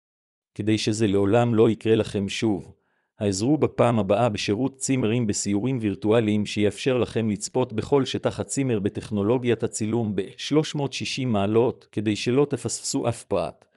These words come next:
ותדעו בדיוק על מה אתם משלמים. צימרים שלוש מאות שישים מעלות. אתר צימרים שלוש מאות שישים מאפשר לכם לצפות מן הבית, טרם ההזמנה, כיצד נראה החדר או הצימר אותו תרצו להזמין על כל חלקיו.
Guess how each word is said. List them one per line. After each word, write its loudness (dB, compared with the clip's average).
ותדעו 0
בדיוק 0
על 2
מה 0
אתם 0
משלמים. -6
צימרים 2
שלוש 2
מאות -2
שישים -2
מעלות. -4
אתר 2
צימרים 2
שלוש 0
מאות 0
שישים -2
מאפשר 0
לכם 0
לצפות -2
מן 0
הבית, 2
טרם 4
ההזמנה, 0
כיצד 0
נראה 0
החדר 0
או 4
הצימר 0
אותו -2
תרצו 0
להזמין 2
על -2
כל 2
חלקיו. -2